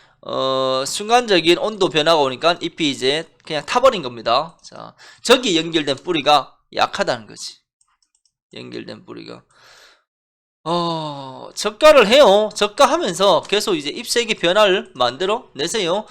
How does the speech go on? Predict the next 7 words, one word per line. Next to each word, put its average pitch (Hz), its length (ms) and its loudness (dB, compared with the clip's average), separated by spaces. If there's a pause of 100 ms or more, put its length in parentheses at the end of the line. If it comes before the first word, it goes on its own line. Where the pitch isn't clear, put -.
(520)
자, 123 640 -16 (640)
배 185 100 2
대표. 160 360 -4 (2500)
그리, 185 360 -2 (1080)
그리 247 180 -2
이것도 240 580 -6
물, 156 340 -12